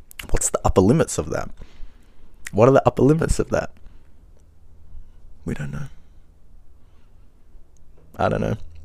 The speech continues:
But it's gonna be cool to test out. <laughs> And that's what I was explaining to him. And he was telling me, he's, as, it just started making more and more sense. And he said, um, and excuse, excuse me if this sounds egotistical or self-centered or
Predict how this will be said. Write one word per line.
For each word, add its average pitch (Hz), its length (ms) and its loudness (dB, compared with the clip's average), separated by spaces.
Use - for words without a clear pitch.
But 135 80 12
it's 110 100 12
gonna 113 140 10
be 107 80 6
cool 104 160 10
to 104 60 4
test - 260 0
out. - 160 0
<laughs> 127 600 -2
And 123 100 2
that's - 160 6
what 139 100 4
I 120 40 12
was 117 160 8
explaining 147 400 2
to 101 100 -2
him. 95 140 0
And 101 140 0
he - 20 4
was 113 140 2
telling 131 280 4
me, 92 120 2
he's, 95 140 2
as, 107 240 4
it - 160 -2
just 110 160 6
started 98 260 4
making 98 320 2
more 98 160 4
and 90 100 2
more 85 100 0
sense. - 460 0
And 98 100 2
he 95 60 2
said, 90 300 2
um, 90 220 -2
and 104 100 2
excuse, 220 400 0
excuse - 640 -2
me 156 80 2
if 143 100 2
this 113 160 0
sounds 98 640 0
egotistical - 880 -4
or - 140 -4
self-centered - 920 -4
or 85 340 -6